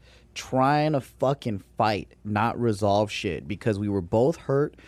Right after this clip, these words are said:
and we were both selfishly concerned about being heard, being hurt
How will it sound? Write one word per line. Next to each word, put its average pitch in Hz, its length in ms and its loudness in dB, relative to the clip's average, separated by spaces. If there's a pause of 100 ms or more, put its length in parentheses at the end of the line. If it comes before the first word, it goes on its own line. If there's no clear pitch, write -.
(240)
and 98 100 -6
we 98 80 -4
were 92 140 -4
both 113 480 0
selfishly 131 760 0
concerned 117 720 -2
about 98 480 -2 (260)
being 135 280 2
heard, 127 480 -2 (640)
being 113 240 0
hurt 110 360 -2